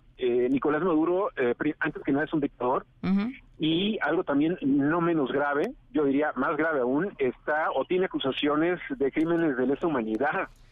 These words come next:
Speaker 1: ni más ni menos, y no lo hace una persona, digamos que todo el trámite ante Naciones Unidas no lo hizo,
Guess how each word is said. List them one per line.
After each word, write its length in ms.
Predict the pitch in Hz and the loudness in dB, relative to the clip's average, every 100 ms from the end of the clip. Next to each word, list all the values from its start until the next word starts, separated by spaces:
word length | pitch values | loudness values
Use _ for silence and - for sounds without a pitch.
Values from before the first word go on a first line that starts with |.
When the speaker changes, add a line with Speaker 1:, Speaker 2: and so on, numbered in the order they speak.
| - - - - | -20 -20 -20 -6
Speaker 1:
ni 200 | 135 - | 0 2
más 200 | 143 180 | 2 2
ni 80 | 180 | 2
menos, 320 | 156 214 156 - - | 2 2 0 -2 -2
y 160 | 143 | 0
no 200 | 151 180 | 2 2
lo 180 | 226 202 | 2 0
hace 340 | 196 196 208 185 | -2 -2 0 2
una 220 | 190 202 | 2 0
persona, 540 | 180 147 170 165 180 | 0 -2 0 0 0
digamos 360 | 202 147 170 175 | 2 0 0 -2
que 120 | 156 | -4
todo 220 | - 165 | 0 0
el 100 | 160 | 0
trámite 420 | - 165 170 170 143 | 4 2 4 2 0
ante 180 | 123 | 0
Naciones 360 | 131 123 151 151 | 0 2 2 2
Unidas 340 | 135 139 156 | 4 4 4
no 160 | 147 151 | 2 2
lo 180 | 151 139 | 4 2
hizo, 460 | 139 143 156 151 | 2 2 2 0